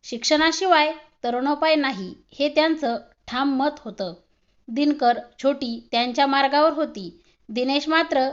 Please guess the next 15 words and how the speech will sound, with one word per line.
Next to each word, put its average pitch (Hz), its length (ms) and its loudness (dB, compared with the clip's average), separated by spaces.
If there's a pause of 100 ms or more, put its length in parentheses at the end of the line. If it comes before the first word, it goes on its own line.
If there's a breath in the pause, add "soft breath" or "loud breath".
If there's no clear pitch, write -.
(140)
वेगळा 220 400 -2
होता. 233 360 -8 (480)
त्याचं 240 340 0
मन 330 300 4 (200)
अभ्यासात 262 580 0 (200)
रमतच 240 500 -2
नव्हतं. 277 420 -2 (480)
आठवीच्या 269 600 0
मे 254 260 -2
महिन्यापासूनच 277 1000 0 (360)
तो 311 100 6
एका 320 480 4 (100)
गॅरेजवर 247 560 2 (220)
जात 262 240 0
असे. 196 420 -8